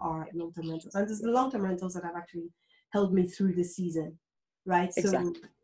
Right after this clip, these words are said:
Speaker 1: because those, those guys are not going anywhere.
Speaker 2: They're not going
Speaker 1: Some of
Speaker 2: anywhere,
Speaker 1: them have
Speaker 2: exactly.
Speaker 1: had
Speaker 2: And that's my point, yeah.
Speaker 1: You know, maybe they're foreseeing that, you know, their income might be staggered or, you know, but, you know,
Speaker 2: Yeah.
Speaker 1: overall, it's been strong,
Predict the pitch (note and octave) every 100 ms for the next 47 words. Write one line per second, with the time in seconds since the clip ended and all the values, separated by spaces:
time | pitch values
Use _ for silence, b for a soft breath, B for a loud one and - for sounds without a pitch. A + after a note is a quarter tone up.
0 | - G3 G3 F3+ - F#3 E3+ G3 G3 E3+
1 | G#3 G3 F3+ E3+ E3+ F3 E3+ E3 E3+ E3
2 | - G3 - G3 - _ D3+ D#3 D3+ D3
3 | C3 B2 A#2+ C#3 C#3 D#3+ D#3 F3 E3+ D3+
4 | - D3+ B2+ - C#3 - _ F#3+ G3+ F#3+
5 | G3 A3 A3 G#3+ G#3 b b b - F#3+
6 | D#3+ - G#3 A3+ G#3 G#3 G3+ F3+ F3+ -
7 | F#3 F3 F3 F3+ E3 G3 G3 G3+ F#3+ F#3
8 | F#3 F3+ b - F#3 F3+ F3 F3+ - G3
9 | F#3+ F#3 F3+ F3+ F3 E3+ E3 E3 F3+ E3
10 | D#3 - B B - C4 - - B3+ B3
11 | B3+ C4 C#4 C4 C4+ B3+ G#3 - A3+ G#3+
12 | G#3+ - F#3+ - G3 - _ _ - -
13 | A3 F#3 D#3 F3